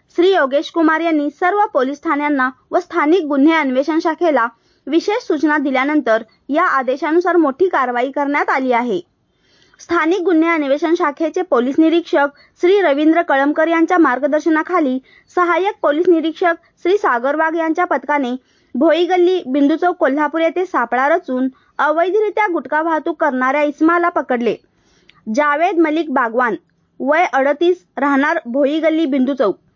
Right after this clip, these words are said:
असे आरोपीचे नाव असून तो Toyota Innova या गाडीतून गुटखा वाहतूक करत असल्याचे समोर आले आहे.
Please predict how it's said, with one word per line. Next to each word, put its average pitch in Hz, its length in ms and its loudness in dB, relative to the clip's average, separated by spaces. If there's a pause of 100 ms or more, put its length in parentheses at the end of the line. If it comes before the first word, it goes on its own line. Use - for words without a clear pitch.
(160)
असे 277 240 -2
आरोपीचे 302 520 0
नाव 302 280 0
असून 285 360 -2 (380)
तो 320 280 2 (280)
Toyota 330 420 2 (100)
Innova 302 480 0
या 330 140 0
गाडीतून 285 540 -2 (260)
गुटखा 320 320 -2
वाहतूक 330 400 -4
करत 285 200 0
असल्याचे 294 420 -2
समोर 311 280 2
आले 233 180 0
आहे. 214 220 -2